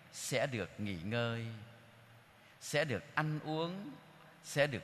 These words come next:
trò chuyện. Và vì thế họ có thể đội mưa mà về nhà. Hình ảnh ấy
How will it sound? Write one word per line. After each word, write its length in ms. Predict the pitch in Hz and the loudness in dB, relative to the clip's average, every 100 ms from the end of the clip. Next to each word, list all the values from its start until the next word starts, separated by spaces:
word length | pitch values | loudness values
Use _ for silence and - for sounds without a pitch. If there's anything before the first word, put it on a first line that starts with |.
| - | 0
trò 340 | 135 101 85 80 | 2 4 2 -4
chuyện. 280 | - 104 - - - - - - - - - - - - - 92 | -2 -2 -2 -6 -20 -20 -20 -20 -20 -20 -20 -20 -20 -20 -18 0
Và 560 | 107 98 87 80 73 - - - 104 | 4 4 4 -2 -6 -10 -16 -14 -2
vì 240 | 127 123 | 0 0
thế 380 | - 151 190 247 | 2 4 4 4
họ 160 | 214 127 - | 2 2 6
có 100 | 202 | 6
thể 540 | - 113 90 62 90 - - - - - - | 6 2 2 0 -4 -8 -12 -18 -18 -18 0
đội 360 | 135 135 120 | 6 6 6
mưa 640 | 92 143 160 160 160 156 151 - - - - | 2 0 0 2 2 0 -4 -8 -16 -18 -4
mà 240 | 98 90 | 4 4
về 280 | 78 82 85 78 | 4 0 0 0
nhà. 300 | 80 76 76 80 - - - - - - - - - - - - - - - - - - - - - - - - - - - - - - - - - - - - - - - - - | -2 -2 -4 -10 -14 -16 -20 -20 -20 -20 -20 -20 -20 -20 -20 -20 -20 -20 -20 -20 -20 -20 -20 -20 -20 -20 -20 -20 -20 -20 -20 -20 -20 -20 -20 -20 -20 -20 -20 -20 -20 -20 -20 -20 -4
Hình 240 | 151 120 117 | 2 4 6
ảnh 200 | 107 117 | 6 6
ấy 480 | 120 139 170 294 | 4 4 0 -4